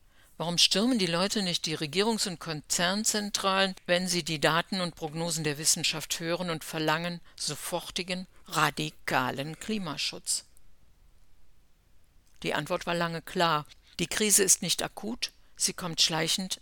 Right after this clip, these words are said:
ist potenziell lebensbedrohlich, aber nicht hier und jetzt. Es trifft andere, die Armen und die weit Entfernten.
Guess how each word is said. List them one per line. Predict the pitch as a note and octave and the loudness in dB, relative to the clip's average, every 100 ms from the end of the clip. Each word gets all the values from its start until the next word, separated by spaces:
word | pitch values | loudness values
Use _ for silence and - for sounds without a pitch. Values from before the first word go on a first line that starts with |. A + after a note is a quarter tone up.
| _ | _
ist | F3+ - | -2 -2
potenziell | G3 F#3+ E3+ - E3 F3 | -2 -2 0 2 2 2
lebensbedrohlich, | G3 F#3+ G3 - G3 - G3 G3 F#3+ - | 0 0 2 2 -2 -4 -2 0 0 0
aber | D#3+ | -4
nicht | D3+ - - | -4 -4 -4
hier | E3+ E3 - - - | 0 0 -2 -8 -14
und | - G3+ | -10 -8
jetzt. | - A#3 - - - - - - | -6 2 2 2 -2 -18 -20 -12
Es | - - | -2 0
trifft | - A#3+ - | 2 -2 -2
andere, | D#3 D#3+ D3+ C#3 D#3 - - _ _ - _ - | -2 -2 -6 -8 -12 -18 -20 _ _ -20 _ -10
die | - | 0
Armen | E3 F3+ G3 G3 - _ _ - | 2 2 -2 -6 -10 _ _ -14
und | E3 | -12
die | E3+ | -8
weit | E3 E3 D3+ | -4 -2 -4
Entfernten. | - E3+ - D3+ D3 C#3+ - D#3 | -6 -8 -6 -4 -6 -8 -12 -14